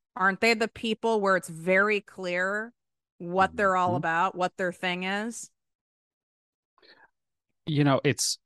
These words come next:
Speaker 2: it's easy to understand why early within a trajectory we emulate others, or if we are having some sort of existential crisis, why we would emulate others, because,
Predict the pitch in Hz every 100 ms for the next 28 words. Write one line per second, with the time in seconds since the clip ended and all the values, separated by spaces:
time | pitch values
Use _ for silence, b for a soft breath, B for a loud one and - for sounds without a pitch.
0 | - _ _ _ _ - 131 - 139 147
1 | 143 151 143 - 120 - 107 98 87 -
2 | 98 90 85 82 - _ _ _ - 101
3 | 92 92 85 76 73 71 - _ _ _
4 | _ _ _ _ _ _ _ _ _ 123
5 | 113 113 113 104 - 101 95 - 87 90
6 | - 92 85 - 90 90 85 82 - 78
7 | - - - - B B B B 139 127
8 | 120 - _ 131 113 131 117 107 110 104
9 | 104 101 - 101 - 104 98 95 95 -
10 | 104 - - 104 101 - 98 85 - -
11 | - _ _ 104 101 95 95 92 90 101
12 | 98 87 90 - 90 82 92 - - 104
13 | 113 101 92